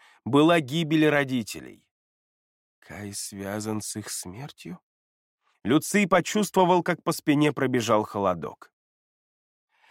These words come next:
Несмотря на то, что других участников башенка заставляла совершать аморальные вещи, кукарекать, кричать непотребства, с которых многие лишь ухмылялись, Люциану было не до веселья.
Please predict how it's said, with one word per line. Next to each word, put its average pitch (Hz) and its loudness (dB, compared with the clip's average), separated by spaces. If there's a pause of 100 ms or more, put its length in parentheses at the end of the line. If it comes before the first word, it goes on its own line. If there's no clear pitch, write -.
(320)
Несмотря 226 4
на 220 4
то, 233 0
что 190 0
других 170 0
участников 160 0
башенка 151 2
заставляла 143 2
совершать 139 -2
аморальные 123 2
вещи, 156 2
кукарекать, 165 0 (300)
кричать 214 0
непотребства, 151 2 (140)
с - -12
которых 170 0
многие 156 4
лишь 147 0
ухмылялись, 147 2 (260)
Люциану 175 2
было 127 0
не 123 0
до 107 0
веселья. 85 -4